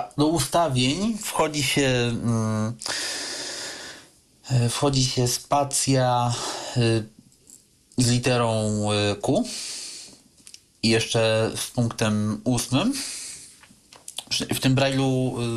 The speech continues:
y, komputerowym. Warto wiedzieć, jak się przełączać między tymi, y, trybami też Braille'a w ogóle, jakby coś nie działało, bo tutaj, jeśli chcemy pisać,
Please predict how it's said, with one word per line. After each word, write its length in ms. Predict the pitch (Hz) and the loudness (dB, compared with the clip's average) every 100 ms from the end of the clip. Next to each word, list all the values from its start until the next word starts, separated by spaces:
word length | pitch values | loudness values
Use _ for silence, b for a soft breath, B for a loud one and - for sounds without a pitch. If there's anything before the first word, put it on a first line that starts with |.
| 113 | -4
y, 20 | - | -2
komputerowym. 840 | 117 113 117 117 110 107 123 190 208 B B B - - - - - B B B B 123 | -2 0 0 2 2 2 2 0 -4 B B B -20 -16 -16 -16 -18 B B B B 0
Warto 280 | 139 139 | 2 2
wiedzieć, 260 | 139 147 135 | 2 2 2
jak 140 | 135 131 | 0 0
się 100 | 131 | -2
przełączać 560 | - 147 147 135 120 | 0 2 2 0 0
między 240 | 120 117 113 | 0 -2 -2
tymi, 580 | 113 113 110 110 107 | -2 0 0 0 -2
y, 60 | 110 | -2
trybami 520 | - 113 120 113 107 | 0 0 2 0 0
też 420 | 110 113 143 - - - | 0 0 0 -4 -8 -6
Braille'a 580 | 113 107 107 110 131 | 0 2 4 2 2
w 40 | 123 | 0
ogóle, 500 | 117 117 120 175 196 - - | 0 0 0 0 -4 -12 -18
jakby 340 | - 113 113 107 | -4 -2 0 -2
coś 220 | - - | -2 0
nie 100 | 120 | 2
działało, 640 | 113 113 107 110 139 185 B B B B | 4 4 4 2 0 -4 B B B B
bo 100 | 123 | -2
tutaj, 600 | 127 139 156 147 147 - - | 0 0 2 2 2 -2 -2
jeśli 320 | 123 123 127 | 0 0 0
chcemy 280 | - 139 135 | 0 0 0
pisać, 640 | 131 131 139 135 - - | 0 0 0 -2 -6 0